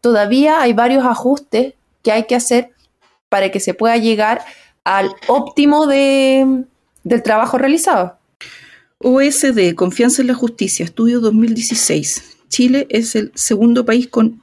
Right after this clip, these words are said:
Speaker 2: menor confianza en la justicia, con un quince por ciento. Solamente Ucrania está abajo de nosotros. Yo creo que faltan muchas cosas por reformar.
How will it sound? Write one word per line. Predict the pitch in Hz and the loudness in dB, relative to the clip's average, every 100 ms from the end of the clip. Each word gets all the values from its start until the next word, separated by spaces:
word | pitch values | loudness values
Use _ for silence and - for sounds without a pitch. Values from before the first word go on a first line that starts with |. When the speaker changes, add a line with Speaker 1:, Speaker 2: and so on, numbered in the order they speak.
| _ | _
Speaker 2:
menor | 190 202 220 302 - | -4 0 2 0 -2
confianza | 254 233 247 254 | -4 0 0 0
en | 240 | -2
la | |
justicia, | 240 233 - 226 - - _ | -6 -10 -12 -10 -10 -14 _
con | - 190 | -8 -6
un | 190 - | -6 -6
quince | - 254 254 | 0 0 0
por | - | -6
ciento. | - - - - | -8 -10 -12 -18
Solamente | - 247 254 247 247 247 | -6 0 2 2 2 -2
Ucrania | 233 226 226 | 0 2 0
está | 233 | 0
abajo | 214 220 226 | -4 -2 -4
de | |
nosotros. | 208 - 156 - - - - - - _ _ _ | -4 -8 -12 -14 -20 -20 -20 -20 -20 _ _ _
Yo | - 240 | -2 0
creo | 311 349 | 0 0
que | 294 | -2
faltan | 262 262 247 | -2 -2 -2
muchas | 165 165 170 | -2 -4 -10
cosas | 175 180 | -12 -10
por | 185 202 | -8 -8
reformar. | 190 190 196 226 | -6 -6 -4 -4